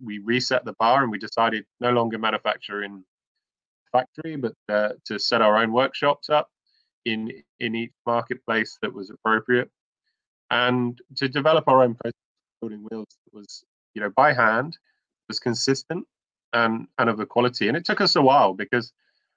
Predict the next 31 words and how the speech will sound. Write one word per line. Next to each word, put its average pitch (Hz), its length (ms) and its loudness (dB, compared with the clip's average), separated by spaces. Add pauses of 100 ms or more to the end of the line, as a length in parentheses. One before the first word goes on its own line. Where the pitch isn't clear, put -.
(140)
we 143 120 2
made 143 280 0
better 131 220 2
wheels, 123 460 2 (340)
I 123 100 2
would 123 160 2
say, 120 220 0
than 113 160 -2
we 110 100 -2
were 107 140 -6
buying 135 640 0 (320)
in 110 140 -6
day 110 180 0
one. 110 360 2 (400)
But 110 180 -2 (580)
we 120 120 0
didn't 143 220 2
make 120 240 0
our 131 220 4
best 104 300 -2
wheels 101 300 -2
in 101 100 -6
day 98 220 -2
one. 123 400 -4
You 131 80 -10
know, 104 140 -2
it's 110 200 -6
been 117 160 -2
a 110 60 -2
journey 117 400 0
of, 104 180 -2